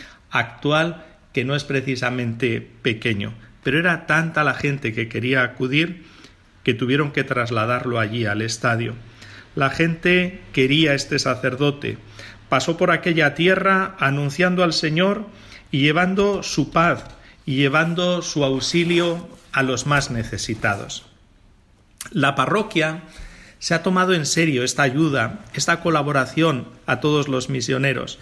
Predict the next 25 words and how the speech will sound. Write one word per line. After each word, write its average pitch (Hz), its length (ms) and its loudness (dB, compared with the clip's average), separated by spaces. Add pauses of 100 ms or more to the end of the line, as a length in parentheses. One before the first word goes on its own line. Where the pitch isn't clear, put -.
(320)
Para 131 280 2
nosotros, 131 680 0
hoy 160 140 0
que 160 100 -2
celebramos 143 720 0
el 139 160 -2
Domum, 139 360 0
por 131 160 -2
eso 143 200 -2
les 139 220 0
comento 135 720 -2 (240)
estas 151 400 0
anécdotas, 131 840 -2 (220)
son 170 560 0
un 147 200 2
orgullo. 117 540 -2 (500)
Desde 139 260 2
entonces, 175 760 2 (160)
la 139 180 4
parroquia 160 460 2
ha 160 40 4
ayudado 151 680 2 (640)
a 117 80 2
otros 147 420 2
misioneros, 131 880 0